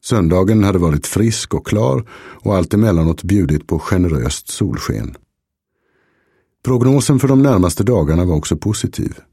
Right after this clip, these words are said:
Meteorologerna förutspådde en vecka med fint höstväder. Och nu för tiden hade de mestadels rätt i sina bedömningar,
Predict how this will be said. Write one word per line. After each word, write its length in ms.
Meteorologerna 840
förutspådde 720
en 100
vecka 340
med 140
fint 340
höstväder. 680
Och 120
nu 120
för 140
tiden 420
hade 260
de 160
mestadels 580
rätt 320
i 40
sina 200
bedömningar, 680